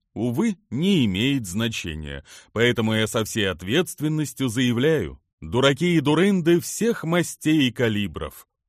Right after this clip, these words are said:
олухи и придурки, остолопы и тупицы, болваны и глупцы, идиоты и кретины.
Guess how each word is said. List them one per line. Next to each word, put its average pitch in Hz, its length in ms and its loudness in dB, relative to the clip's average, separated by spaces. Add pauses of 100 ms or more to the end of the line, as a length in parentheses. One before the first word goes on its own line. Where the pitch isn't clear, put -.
олухи 180 520 2
и 160 140 0
придурки, 117 680 -2 (240)
остолопы 113 800 -2
и 113 40 -2
тупицы, 123 680 -6 (260)
болваны 131 680 2
и 180 60 0
глупцы, 165 760 -2 (240)
идиоты 120 680 0
и 107 40 -2
кретины. 113 680 -4